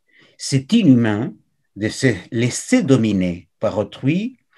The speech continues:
et c'est inhumain et indigne de passer devant la domination sans rien dire.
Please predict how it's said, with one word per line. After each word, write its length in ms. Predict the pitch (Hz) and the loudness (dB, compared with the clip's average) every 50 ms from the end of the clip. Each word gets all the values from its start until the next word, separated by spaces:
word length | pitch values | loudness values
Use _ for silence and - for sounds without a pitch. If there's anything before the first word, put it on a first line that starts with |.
| - - - - | -20 -20 -18 -8
et 100 | - 120 | -6 -6
c'est 300 | - - - 135 135 - | -4 -2 -2 -2 -2 0
inhumain 440 | 156 165 135 117 107 117 165 196 202 | 2 2 2 4 4 2 2 4 4
et 120 | 160 123 | 2 2
indigne 520 | 113 113 117 131 113 185 214 226 208 160 110 | 2 2 0 0 0 0 0 2 4 2 4
de 180 | 104 127 - - - _ _ _ _ _ _ _ - | 2 0 -2 -2 -10 _ _ _ _ _ _ _ -2
passer 340 | - 127 - - - - 208 | -2 -2 -2 -2 0 0 2
devant 380 | 180 139 135 117 123 127 120 107 | 4 4 2 4 4 0 0 2
la 140 | 104 117 117 | 0 0 0
domination 680 | 107 127 104 101 98 101 98 - - - 202 220 196 | 2 0 0 0 -4 -6 -8 -8 -2 -2 0 0 0
sans 220 | - - 139 117 101 | -4 -2 -2 -4 -4
rien 260 | - - 123 143 131 | -4 0 0 0 0
dire. 540 | - - 117 92 78 - - - - _ | 0 -2 -6 -8 -8 -12 -18 -20 -20 _